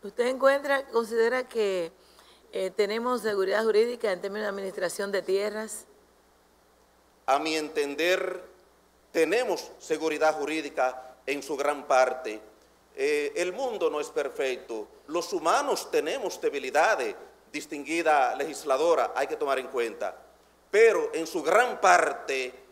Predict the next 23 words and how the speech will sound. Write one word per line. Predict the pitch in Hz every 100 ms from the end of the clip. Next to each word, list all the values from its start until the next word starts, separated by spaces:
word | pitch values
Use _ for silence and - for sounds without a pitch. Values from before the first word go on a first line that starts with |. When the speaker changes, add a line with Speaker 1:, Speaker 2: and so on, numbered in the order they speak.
| _ _
Speaker 2:
considero | 190 180 165 160 165 185 135 117 - - _ _ _ _ _
que | 196 185 170 147 120 - - _ _ _ _ _ _ _ _ 147
la | 156
sociedad | - 254 - 190 190 185
dominicana | 165 147 143 165 151 131 120 120 - _ _ _ -
tiene | 185 190 139 123 - - -
una | 170 196
gran | 160 160 240 311 254
mayoría | 208 170 160 160 143 117 - - - _ -
de | 160
jueces | 190 262 - 196 -
y | 180
juezas | 151 170 156 151 123 - - _ _
con | - 175
capacidad | 165 175 165 - 156 165 190 - - - -
de | - 185
poner | 170 165 269 294
la | 240
seguridad | - 175 165 160 190
jurídica | - 165 208 165 143 147 123 117 - - _ _
a | 139 160
la | 156
altura | 147 131 - 262 285 214 165 127 104 - -